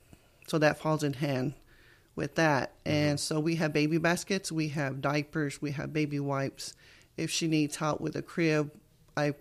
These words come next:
Speaker 1: put the call out and we get cribs,
Speaker 2: Wow.
Speaker 1: bassinets. Um, and then from there, we have food pantry.
Speaker 2: Uh-huh.
Speaker 1: So Saint Vincent de Paul will tell them, "Well, we have food pantry on Saturdays. This is time to come. This is what you need."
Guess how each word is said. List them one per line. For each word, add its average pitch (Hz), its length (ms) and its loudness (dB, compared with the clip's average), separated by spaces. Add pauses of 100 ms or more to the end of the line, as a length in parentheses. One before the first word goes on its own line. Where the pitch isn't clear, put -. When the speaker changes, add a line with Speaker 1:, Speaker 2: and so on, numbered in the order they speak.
(120)
Speaker 1:
put - 160 -6
the - 80 -6
call 147 300 -4
out 143 240 -2
and 147 100 -4
we 151 100 0
get 147 220 -4
cribs, 143 580 -6
Speaker 2:
Wow. 95 260 -4 (340)
Speaker 1:
bassinets. 151 800 0 (840)
Um, 139 640 -2 (220)
and 151 140 2
then 156 180 4
from 147 240 0
there, 156 680 6
we 160 180 0
have 147 240 -2
food 247 260 -2
pantry. 151 540 -2 (160)
Speaker 2:
Uh-huh. 98 260 -6 (120)
Speaker 1:
So 156 960 4
Saint 160 280 2
Vincent 151 240 0
de 147 40 -4
Paul 151 360 0
will 147 420 2
tell 151 220 -2
them, 147 160 -2
"Well, 147 180 0
we 151 140 -2
have 151 160 -4
food 165 180 -4
pantry 147 260 -4
on 139 60 -4
Saturdays. 165 640 2
This - 240 -8
is 143 100 -8
time 135 200 -4
to 135 80 -4
come. 165 260 0
This 143 200 -4
is 147 80 -6
what 139 200 -6
you 151 60 -2
need." 156 320 -2